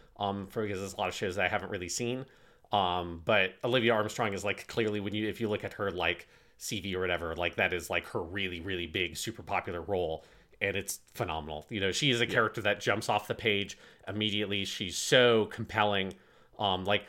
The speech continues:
Speaker 1: I think there's some stuff to maybe talk about with the politics of Full Metal Alchemist here and, like, its relationship to, like, the military that I think it doesn't fully grapple with. I think it fetishizes Olivia Armstrong a bit too much,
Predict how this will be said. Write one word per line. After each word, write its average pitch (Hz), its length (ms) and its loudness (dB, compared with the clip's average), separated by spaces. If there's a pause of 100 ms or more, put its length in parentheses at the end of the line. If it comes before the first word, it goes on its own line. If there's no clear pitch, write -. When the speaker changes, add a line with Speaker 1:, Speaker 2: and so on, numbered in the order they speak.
(180)
Speaker 1:
I 156 100 12
think 175 220 6
there's 147 240 8
some 135 140 0
stuff - 240 4
to - 80 -4
maybe 127 200 4
talk 123 260 2
about 127 180 4
with - 120 -6
the 135 60 -4
politics 135 640 2
of 127 480 0
Full 139 160 0
Metal 135 180 2
Alchemist 131 440 2
here 139 260 4
and, 131 100 2
like, 131 300 4
its 131 220 0
relationship 127 580 2
to, 131 100 -2
like, 120 200 4
the 127 80 -4
military 117 480 2
that 110 320 6 (320)
I 120 80 6
think 120 260 4
it 117 240 0
doesn't 120 320 4
fully 113 320 2
grapple 127 400 6
with. 151 220 6
I 107 80 2
think 131 180 0
it - 100 -4
fetishizes 143 640 4
Olivia 147 380 4
Armstrong 143 460 2
a - 20 0
bit 123 180 -2
too - 140 -2
much, 135 320 0